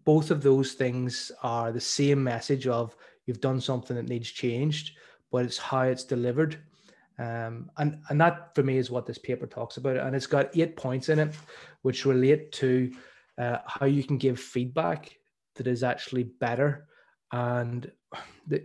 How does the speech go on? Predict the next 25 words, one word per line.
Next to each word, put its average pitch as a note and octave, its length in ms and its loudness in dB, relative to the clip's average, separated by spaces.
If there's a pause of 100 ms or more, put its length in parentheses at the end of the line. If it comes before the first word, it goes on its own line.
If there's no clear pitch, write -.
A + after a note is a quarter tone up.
the D3 80 4
main D3 340 6
finding C#3 400 -2
from F3+ 140 -6
this F3 120 -4
paper F#3+ 320 0
is C3 100 0
not C#3 440 0
that C#3+ 200 0
the C#3 60 -8
quantity C#3+ 680 -2
of D#3+ 120 0
feedback F3 560 -4 (460)
the D3 60 -2
coaches D#3 600 -2 (120)
give D#3+ 380 -2 (100)
matters, D#3 420 0 (380)
but B2+ 120 -4
the C3+ 80 -2
quality. B2 640 -2 (320)
And C#3+ 100 2
I D3 60 6
think E3+ 280 0
that's C3 320 -2
where, B2 440 2